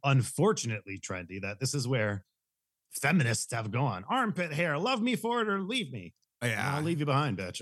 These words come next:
Speaker 1: I'll leave you, all right.
Speaker 2: I remember when you had, uh, that broad who used to wanna lick your armpits. Remember that?
Speaker 1: <laughs> Actually, yes. That was, uh,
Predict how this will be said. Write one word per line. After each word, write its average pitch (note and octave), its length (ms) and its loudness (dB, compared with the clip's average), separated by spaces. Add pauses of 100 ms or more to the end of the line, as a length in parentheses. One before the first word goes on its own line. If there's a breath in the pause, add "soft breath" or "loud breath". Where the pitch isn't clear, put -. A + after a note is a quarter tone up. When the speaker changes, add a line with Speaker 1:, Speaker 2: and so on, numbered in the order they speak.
(140)
Speaker 1:
I'll C3 100 -4
leave D3+ 200 0
you, E2 100 -8
all D#2 80 -10
right. D#2 180 -12 (140)
Speaker 2:
I G3+ 80 2
remember C#3+ 420 2
when C3+ 160 2
you D3 160 4
had, D3 240 4
uh, A#2+ 380 2 (400)
that B2+ 240 2
broad C#3 280 4
who C3+ 140 4
used C#3+ 240 -2
to D3 80 2
wanna C#3+ 220 2
lick E3+ 260 -2
your D3 120 0
armpits. G#2 520 -2
Remember C3+ 300 0
that? F3 300 -2 (760)
Speaker 1:
<laughs> - 1300 0 (880 loud breath)
Actually, G3+ 500 2
yes. F#3 420 2
That F3+ 220 0
was, F#3 200 2
uh, D3+ 240 2